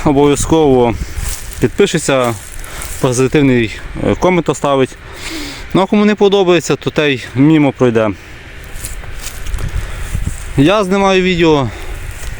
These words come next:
просто так, щоб було що згадати, поділитися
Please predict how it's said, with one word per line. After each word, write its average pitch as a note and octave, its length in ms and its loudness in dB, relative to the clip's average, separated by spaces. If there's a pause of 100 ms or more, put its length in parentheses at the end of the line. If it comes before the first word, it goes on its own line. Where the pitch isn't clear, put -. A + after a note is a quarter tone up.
(2250)
просто F#3 340 2
так, C3 260 2 (100)
щоб B2+ 200 0 (680)
було D3 300 4
що B2 340 0 (560)
згадати, C3 760 2 (1400)
поділитися D3+ 640 2